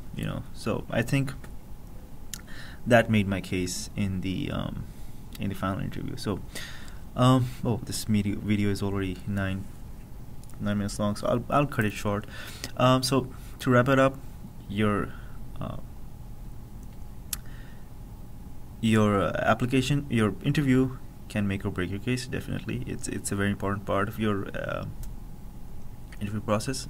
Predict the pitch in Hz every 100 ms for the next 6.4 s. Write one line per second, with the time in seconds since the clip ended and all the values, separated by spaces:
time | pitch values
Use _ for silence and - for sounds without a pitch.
0 | - - 98 98 98 - 101 98 95 107
1 | 104 107 - 110 104 - 107 107 107 104
2 | 98 - 107 104 101 92 104 98 - -
3 | - 101 - 104 104 104 101 104 90 92
4 | - - - - - - - - - 135
5 | 131 131 127 123 - - - - - -
6 | 120 113 113 110